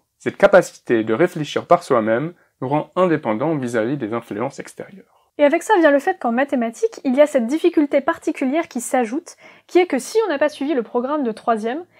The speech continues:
Speaker 2: il devient quasiment impossible de comprendre le programme de seconde.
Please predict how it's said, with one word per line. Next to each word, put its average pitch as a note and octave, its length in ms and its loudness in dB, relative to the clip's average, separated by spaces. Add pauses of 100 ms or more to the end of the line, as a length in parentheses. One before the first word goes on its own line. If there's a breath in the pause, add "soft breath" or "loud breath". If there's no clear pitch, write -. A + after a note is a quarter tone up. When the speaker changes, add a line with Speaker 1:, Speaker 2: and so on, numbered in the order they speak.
(220 soft breath)
Speaker 2:
il A#3 40 -2
devient C4 220 2
quasiment E4 420 2
impossible E4+ 600 2
de A3+ 80 0
comprendre C4 400 0
le C#4+ 40 2
programme B3+ 380 -2
de A3+ 80 -4
seconde. A3 460 -6